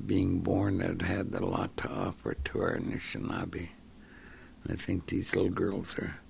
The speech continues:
there are ways to control that birth control. There's different forms. Um, but a bee squawk on. <laughs> Tattoos. I always discourage people from doing tattoos.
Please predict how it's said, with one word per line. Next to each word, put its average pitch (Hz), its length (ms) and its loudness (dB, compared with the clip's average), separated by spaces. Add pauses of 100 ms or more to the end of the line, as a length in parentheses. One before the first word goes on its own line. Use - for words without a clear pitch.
(400)
there 104 160 12
are 110 140 12
ways 110 520 12
to - 120 0
control 98 600 8
that 90 240 4
birth 101 280 6
control. 95 500 2
There's 90 280 2
different 85 500 0
forms. - 480 -2
Um, 87 120 -4 (260)
but 80 140 6
a 92 60 8
bee 98 280 8
squawk 92 560 6
on. 95 760 6
<laughs> - 40 -18 (3750)
Tattoos. 110 720 12 (720)
I 95 200 6
always 98 340 8
discourage 90 720 6
people 92 320 4
from 85 340 2
doing 87 340 4
tattoos. 95 760 4